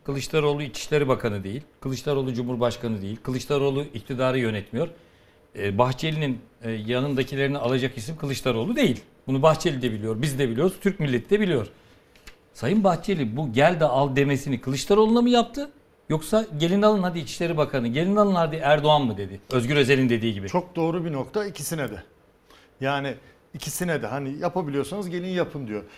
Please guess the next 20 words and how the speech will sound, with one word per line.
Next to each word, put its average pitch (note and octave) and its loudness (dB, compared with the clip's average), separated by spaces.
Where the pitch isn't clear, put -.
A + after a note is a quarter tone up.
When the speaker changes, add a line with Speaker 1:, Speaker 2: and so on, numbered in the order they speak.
Speaker 2:
Ve C#3 -2
buradaki E3+ -2
hani E3+ 0
"Tek F3+ 0
bir F#3 -4
ülküdaşımın F3 -4
bile, E3 0
e, D3+ -2
zarar D3+ -2
görmesini D#3+ -4
istemiyorum." D#3 -4
dediği C#3 -4
şey, G#3+ -2
hani A#2 -6
ortada C#3+ -4
bir D#3 -8
ülküdaşı D#3 -4
var. G#3 0
Zamanında D3 2
hani C#3+ -6